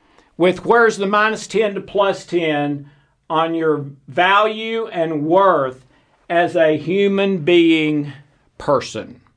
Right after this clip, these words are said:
The second one I would do is your value and worth about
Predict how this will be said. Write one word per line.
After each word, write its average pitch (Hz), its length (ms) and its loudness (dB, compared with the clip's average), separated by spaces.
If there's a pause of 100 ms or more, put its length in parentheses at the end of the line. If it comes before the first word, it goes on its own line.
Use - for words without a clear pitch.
(1080)
The 143 80 -6
second 262 420 -2
one 185 140 0
I 170 140 2
would 156 160 -4
do 147 480 -2 (500)
is 180 240 2
your 180 160 2
value 175 720 2
and 160 200 -4
worth 151 520 2 (380)
about 165 520 0